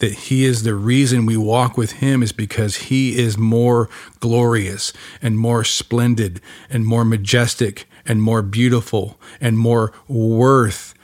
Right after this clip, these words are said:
our worship than anything else. Living out the truth, living out reality, is living with God in his light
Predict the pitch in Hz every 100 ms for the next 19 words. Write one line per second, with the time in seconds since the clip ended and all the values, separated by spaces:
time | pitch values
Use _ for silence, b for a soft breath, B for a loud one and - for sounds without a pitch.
0 | b b - 110 107 101 127 120 - 95
1 | - _ _ 110 101 - 127 135 131 131
2 | 117 113 104 82 - - - _ _ _
3 | - 101 120 143 147 135 123 131 139 -
4 | B B B B 113 117 - - 135 98
5 | 95 - B B B 107 117 139 147 143
6 | 131 131 135 131 - 131 120 120 120 107
7 | 90 85 _ B B - 123 110 107 98
8 | 113 131 135 127 113 120 113 101 110 113
9 | 113 110 101 110 104 98 101 107 98 90